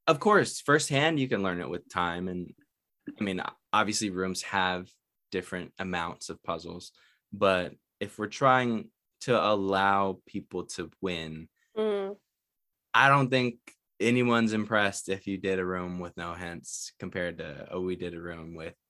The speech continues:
Speaker 1: two hints." It's not a showboaty field for me.
Speaker 2: Mm.
Speaker 1: It's
Speaker 2: Yeah,
Speaker 1: just
Speaker 2: no,
Speaker 1: like,
Speaker 2: I get you.
Speaker 1: it's just like, "Hey, did you play Red Giant? Oh, cool. Me too. Did you like it? Yeah, me too."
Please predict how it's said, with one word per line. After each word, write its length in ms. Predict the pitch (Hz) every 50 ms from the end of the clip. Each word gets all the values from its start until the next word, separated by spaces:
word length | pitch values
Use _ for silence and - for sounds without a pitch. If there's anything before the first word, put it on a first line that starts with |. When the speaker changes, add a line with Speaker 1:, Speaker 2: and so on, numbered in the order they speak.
| _ _ _ _ _ _ _ _ _ _ _ _ -
Speaker 1:
two 180 | 139 131 117
hints." 500 | 113 113 98 92 87 78 - - - - _ _ _ _ _ _ _ _ _ _ _ _ _ _ _ _ _
It's 220 | 120 120 - - 123
not 340 | 123 127 131 139 147 143 139
a 40 | 131
showboaty 1200 | 131 - - 127 123 120 113 110 113 113 110 110 107 104 98 95 95 95 92 92 90 90 90 92 -
field 500 | _ - 110 113 107 92 82 - - - - _ _
for 120 | 95 90
me. 300 | 87 85 78 76 - - - _ _ _ _ _ _
Speaker 2:
Mm. 380 | - 254 254 247 233 214 202 226 -
Speaker 1:
It's 140 | - 208 415
Speaker 2:
Yeah, 140 | 480 466
Speaker 1:
just 140 | 220 220 311
Speaker 2:
no, 80 | 339 - -
Speaker 1:
like, 40 | 208
Speaker 2:
I 100 | 240 302
get 260 | - 262 233 - -
you. 180 | - 269 311 - _
Speaker 1:
it's 160 | 127 120 -
just 140 | - 120 - 120
like, 180 | 110 90 - _ _ -
"Hey, 340 | 135 170 196 147 95 85 - _ _
did 200 | 120 110 104 110
you 100 | 110 -
play 460 | - 113 110 117 131 151 180 226 220 - _ _ _ _ _ _ _ _ -
Red 200 | 139 151 156 156
Giant? 460 | 180 180 185 196 208 214 214 - _ _ _ -
Oh, 180 | 214 220 214
cool. 320 | 214 - 240 240 226 147 117
Me 160 | 139 180 208
too. 420 | 220 - 277 254 214 151 101 98 113 - -
Did 160 | 127 127 127
you 80 | 131
like 260 | 120 123 135 165 - -
it? 160 | 196 196 190
Yeah, 240 | 226 - 277 208 165
me 140 | 160 180 190
too." 340 | 190 - 226 208 175 110